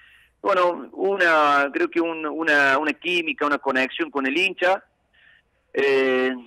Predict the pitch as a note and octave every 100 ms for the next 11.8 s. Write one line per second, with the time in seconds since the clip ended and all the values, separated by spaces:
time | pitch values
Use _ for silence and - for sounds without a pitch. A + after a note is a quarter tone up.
0 | - - D3 - D#3 E3 D#3 D#3 F#3 F3
1 | C#3+ C#3 C#3+ D#3 C#3+ B2+ B2 C3+ D3 C3+
2 | D3 D3 C#3 B2+ B2+ B2 B2 B2 B2+ A#2+
3 | D#3 E3+ D3+ - B2+ B2+ C#3 F3+ F#3 F3+
4 | D#3+ D3+ C#3 C3 C3 C3 C3+ D3+ D3 C3+
5 | - D3 D3 C3+ B2 A#2 - A#2 B2 B2
6 | D3+ C#3+ C3 D#3 A3 G3 G#3 F#3+ F3 F#3
7 | E3 D3 F#3+ F#3+ D#3 E3 G3+ F3 D#3 C#3+
8 | D#3 G3+ F3+ F3 - C#3+ - _ _ _
9 | _ _ - G#3 E3 C#3+ D3 D#3 D#3 E3
10 | D#3+ C#3+ C3 A#2 - _ _ _ - -
11 | - _ _ _ - D3+ -